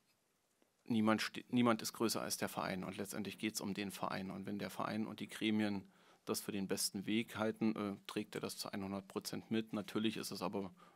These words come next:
auch im, im Innenverhältnis dann eine neue Situation, wo wir vertrauensbildende Maßnahmen mit dem neuen Team brauchen, um zu zeigen, äh, dass da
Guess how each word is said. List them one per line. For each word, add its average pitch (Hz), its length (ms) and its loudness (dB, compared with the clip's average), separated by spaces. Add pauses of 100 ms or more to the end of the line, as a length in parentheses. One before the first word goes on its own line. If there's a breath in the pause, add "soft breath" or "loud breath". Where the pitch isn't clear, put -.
(180 loud breath)
auch 110 260 6
im, 107 380 2
im 107 180 6
Innenverhältnis 110 760 6
dann 110 240 4
eine 107 120 2
neue 107 260 4
Situation, 107 600 0
wo 98 120 0
wir 95 100 -2
vertrauensbildende 110 760 0
Maßnahmen 104 480 0
mit 98 140 -4
dem 104 120 0
neuen 110 300 0
Team 110 240 -2
brauchen, 104 380 0
um 104 180 -8
zu - 140 -10
zeigen, 107 400 -2 (380 loud breath)
äh, 98 200 -2 (140)
dass - 180 -2
da 101 240 0